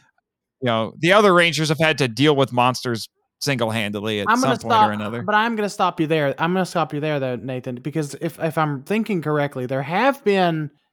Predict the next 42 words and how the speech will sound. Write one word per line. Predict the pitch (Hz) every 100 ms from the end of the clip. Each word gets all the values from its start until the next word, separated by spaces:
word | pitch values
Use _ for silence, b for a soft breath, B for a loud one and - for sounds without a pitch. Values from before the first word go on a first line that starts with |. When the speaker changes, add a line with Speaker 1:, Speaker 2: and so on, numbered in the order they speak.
| -
Speaker 2:
you | 208
know, | 185 175 95
yes, | 147 190 147 151
each | 202 190
Ranger | 185 175 165
has | 156 160 160
had | 135 151 151
a | 139 135 127
ample | 147 165 156 165
amount | 139 143 135 113
of | 131
their | 139 131 123
own | 135 139 135
solo | - 147 131 127
episodes, | 123 131 139 131 113
but | - 135
I |
wanna | 143 165 262
say | 277 254 220
that | 170 143
one | 143 156 175
of | 160
the | 151
most, | 143 147 151 - - - _ _
like, | 147 156 - _ _ -
Kimberly | 190 208 240 247
has | 196 160 156 196
had | - 147 156 160
the | 180
most | 165 131 131 - -
solo, | - 147 131 135
one | 151 220 262
of |
the, | 180 143
I'm | 147 147
sorry, | 147
one | 120 151 233
of | 220
the |
most | 156 135 127
solo | 147 131 123
episodes. | 117 117 131 95 76